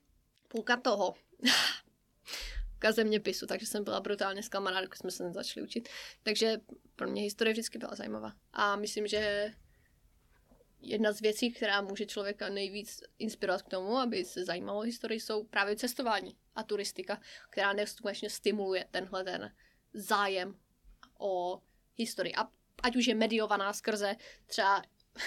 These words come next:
<laughs> fantastické věci typu Hry o trůny, nebo je to fyzicky tenhle t-, obrovské sloupy nějakého chrámu na Délu, na který koukáš a přemýšlíš,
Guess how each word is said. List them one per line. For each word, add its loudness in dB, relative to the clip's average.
<laughs> -20
fantastické 2
věci 0
typu -2
Hry 2
o 0
trůny, 4
nebo 8
je 2
to -2
fyzicky 0
tenhle 4
t-, -4
obrovské 4
sloupy 2
nějakého 2
chrámu 2
na 0
Délu, -2
na -2
který -4
koukáš 0
a -4
přemýšlíš, -2